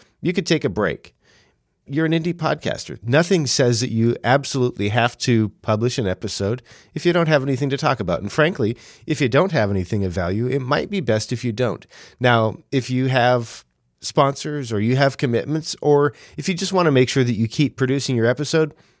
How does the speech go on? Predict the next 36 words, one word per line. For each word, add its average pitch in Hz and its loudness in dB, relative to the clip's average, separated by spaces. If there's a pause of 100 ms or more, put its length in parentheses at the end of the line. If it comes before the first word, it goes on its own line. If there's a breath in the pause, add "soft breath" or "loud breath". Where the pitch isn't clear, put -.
(120)
more 180 2
power 165 2
to 117 0
you. 95 2
I'm 101 2
not 147 2
s-, - -4 (120)
telling 135 2
you 117 2
not 123 0
to 135 -8
do 113 0
that. 110 0 (220 loud breath)
This 180 0
is 175 0
just 156 -4
one 110 2
of 123 0
the 123 2
things 110 -2
that 113 -8
you 113 0
could 117 -2
do. 127 0 (640 loud breath)
I'd 143 4
recommend 160 2
that 113 0
you 113 0
maybe 117 0
consider, 110 0
though, 107 2
instead 113 0
of 127 0 (160)
taking 139 0
a 110 2
break, 135 2